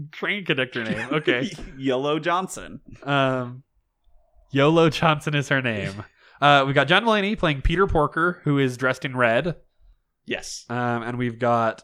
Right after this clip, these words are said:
Speaker 1: Keegan-Michael Key as Grianu, wearing his sparkly green suit and cape. Sarah Silverman wearing whatever Silver, Sarah Silverman wears, probably a black t-shirt and jeans.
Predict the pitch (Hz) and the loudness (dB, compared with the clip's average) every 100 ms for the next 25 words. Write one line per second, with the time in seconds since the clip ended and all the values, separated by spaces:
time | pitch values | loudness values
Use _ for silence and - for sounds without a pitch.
0 | _ - 147 151 160 180 170 165 135 117 | _ -6 -4 0 0 -2 -4 -2 -2 -2
1 | 120 131 120 127 165 170 123 117 113 107 | -2 2 2 2 0 0 -2 -2 -4 -4
2 | 113 107 135 127 123 123 123 120 - - | -6 -4 -6 -6 -6 -8 -8 -14 -20 -8
3 | 135 143 143 143 - 113 - - - - | -6 -6 -8 -10 -6 -8 -8 -12 -12 -20
4 | - _ _ - 170 190 175 175 185 190 | -20 _ _ 2 4 6 6 4 4 -2
5 | 180 143 151 156 156 160 156 156 165 156 | -2 0 4 4 4 2 2 2 2 0
6 | 151 - 143 156 - 156 170 139 127 127 | 0 -4 -6 -8 -2 0 2 0 0 -2
7 | 123 120 135 117 123 127 104 113 - - | -2 0 -2 -2 0 -2 -2 -2 -4 -8
8 | 117 - 131 131 - _ _ _ _ _ | -8 -4 -6 -6 -16 _ _ _ _ _
9 | 110 113 113 117 117 131 139 - | -12 -10 -6 -4 -4 -8 -12 -16